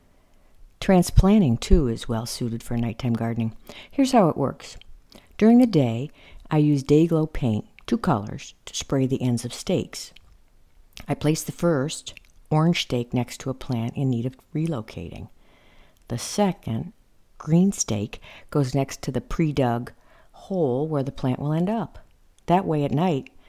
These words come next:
I simply aim my wheelbarrow towards the glowing orange stake and dig up the plant. I then head to the green stake, where I pop my transplant into its new home.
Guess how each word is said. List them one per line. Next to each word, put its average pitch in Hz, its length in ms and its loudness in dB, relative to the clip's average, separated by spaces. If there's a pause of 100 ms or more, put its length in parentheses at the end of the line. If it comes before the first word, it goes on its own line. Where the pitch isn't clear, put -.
(300)
I 151 60 -2
simply 135 460 -4
aim 139 220 0
my 175 140 -2
wheelbarrow 147 540 -2
towards - 320 -6
the - 80 -8
glowing 143 420 -2
orange 143 300 -4
stake 131 400 -4 (680)
and 117 220 -2
dig 127 160 -4
up - 140 -2
the 180 60 -8
plant. 202 360 -2 (400)
I 123 120 -4
then 120 180 -2
head 127 300 -6
to 156 100 0
the 143 80 0
green 185 320 4
stake, 131 520 -4
where 127 180 -4
I 123 100 -2
pop - 340 -8
my 131 120 -2
transplant 120 560 -4
into 120 160 -2
its - 180 -8
new 147 120 -2
home. 180 300 -2